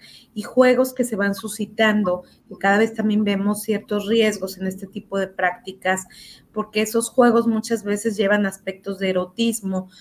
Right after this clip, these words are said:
donde de pronto inclusive se tienen encuentros sexuales sin cuidado, sin protección, o que a veces hay violencias donde se supone que traen una protección y en el momento de tener la experiencia se quitan el preservativo. Entonces,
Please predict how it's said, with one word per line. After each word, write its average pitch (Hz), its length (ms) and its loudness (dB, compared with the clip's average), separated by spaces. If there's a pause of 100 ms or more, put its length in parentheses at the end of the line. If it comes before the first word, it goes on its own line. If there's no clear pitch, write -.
(200)
donde 202 300 0
de 196 100 2
pronto 214 400 0
inclusive 214 800 0 (200)
se - 180 -4
tienen 220 440 2
encuentros 214 480 -2
sexuales 220 680 2
sin 214 260 0
cuidado, 202 580 4
sin 202 260 -2
protección, 202 680 -2 (180)
o 269 340 6 (300)
que 190 80 0
a 190 80 4
veces 202 360 0
hay 208 140 2
violencias 202 580 0
donde 175 260 -4
se 175 160 -10
supone 208 480 -2
que 240 80 0
traen 196 300 -2
una 202 240 0
protección 202 680 0 (340)
y 214 100 2
en 208 80 2
el 190 100 2
momento 208 400 2
de 240 100 4
tener 208 280 0
la 214 80 0
experiencia 196 720 -2
se 190 200 -8
quitan 208 340 -4
el 202 100 0
preservativo. 170 800 -8
Entonces, 185 840 -8